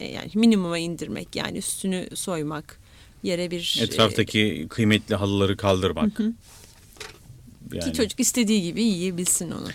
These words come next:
Speaker 2: Yani, e, ama neden oluyor? Bak yine bu televizyonla bağlantılı bir şey var. E, işte televizyonun ya da home theater'ın falan böyle karşısına getiriliyor bebek. E,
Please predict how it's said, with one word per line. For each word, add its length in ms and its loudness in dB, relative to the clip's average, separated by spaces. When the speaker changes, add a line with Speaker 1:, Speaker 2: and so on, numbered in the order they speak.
Speaker 2:
Yani, 280 -2
e, 340 -2
ama 100 4
neden 260 6
oluyor? 300 4
Bak 120 -2
yine 180 2
bu 60 0
televizyonla 1120 0
bağlantılı 540 2
bir 60 -4
şey 260 -4
var. 240 -10
E, 100 -8
işte 600 -4
televizyonun 720 4
ya 120 2
da 60 2
home 260 6
theater'ın 520 -2
falan 400 -4
böyle 200 -6
karşısına 500 -2
getiriliyor 560 -6
bebek. 400 -8
E, 40 -10